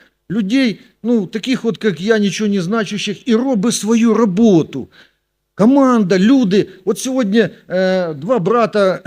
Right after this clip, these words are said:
<clears throat> свідетельствували, да, один співає. З Владиком ми проїхали всю Україну. Ну,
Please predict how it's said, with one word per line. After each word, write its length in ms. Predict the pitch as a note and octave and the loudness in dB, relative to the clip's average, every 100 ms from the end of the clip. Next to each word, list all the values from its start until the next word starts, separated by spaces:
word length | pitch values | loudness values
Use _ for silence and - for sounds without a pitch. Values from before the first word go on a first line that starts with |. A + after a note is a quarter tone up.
| E3 | -4
<clears throat> 120 | F3+ | -4
свідетельствували, 960 | - G3 F#3 A#3+ - F#3+ - F#3 F3+ F3 | -4 -6 -2 -2 0 -4 -4 -4 -2 0
да, 160 | F#3 | 0
один 260 | E3+ G#3 A3 | 0 0 -2
співає. 680 | - A3+ G3+ G#3 F3+ E3+ - - _ _ | -2 -2 2 4 4 4 -2 -8 _ _
З 120 | - | -10
Владиком 500 | A3+ C4+ G#3+ F3+ A#3 | 0 0 0 0 0
ми 160 | A3+ A#3 | 2 2
проїхали 580 | A3 B3 B3 - A#3+ A3 | 2 0 0 0 0 -2
всю 260 | - B3+ | -2 -2
Україну. 680 | A3 F3 A#3+ B3 B3 A3+ E3+ - _ | -2 -2 -2 2 4 4 0 -4 _
Ну, 280 | F#3+ G#3+ F3 | -4 -2 -2